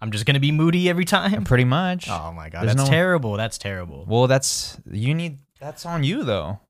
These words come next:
Speaker 1: Yeah, I'll, I guess I'll learn to
Speaker 2: I'll work on it.
Speaker 1: <laughs> I'll, uh, unwind. I don't know.
Speaker 2: Listen, man, it's just part of your D N A. What can we say? 'Cause if, I mean, uh, dude, we were,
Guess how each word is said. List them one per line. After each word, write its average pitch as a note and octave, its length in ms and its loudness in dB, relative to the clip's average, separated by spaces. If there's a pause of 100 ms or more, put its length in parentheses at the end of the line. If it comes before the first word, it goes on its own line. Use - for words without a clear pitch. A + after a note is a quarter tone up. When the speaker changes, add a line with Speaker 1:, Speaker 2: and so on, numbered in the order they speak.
Speaker 1:
Yeah, G2+ 260 -8
I'll, C#3+ 640 2
I A#2+ 160 0
guess B2+ 200 2
I'll A2 140 2
learn G2+ 220 0
to G2+ 140 -2
Speaker 2:
I'll A2+ 260 0
work A#2+ 300 -6
on C#3 160 0
it. - 120 -4
Speaker 1:
<laughs> - 40 -2 (260)
I'll, C3+ 460 2
uh, G2+ 560 -4 (100)
unwind. B2+ 720 0
I - 140 -6
don't F#2+ 140 -6
know. E2+ 320 -8 (380)
Speaker 2:
Listen, B2+ 240 -2
man, G#2+ 120 2
it's A2 120 0
just C#3+ 160 2
part D3 180 6
of C#3+ 80 4
your C3+ 80 6
D A#2 180 4
N A#2+ 140 2
A. F2 320 -4 (160)
What G#2 160 -12
can C3+ 120 -6
we B2+ 80 -4
say? G2+ 420 -6
'Cause E3+ 160 6
if, G3 200 0
I E3 60 2
mean, F#3 300 4 (240)
uh, D#3+ 80 0
dude, D#3 240 4
we D#3 100 4
were, F#3+ 300 4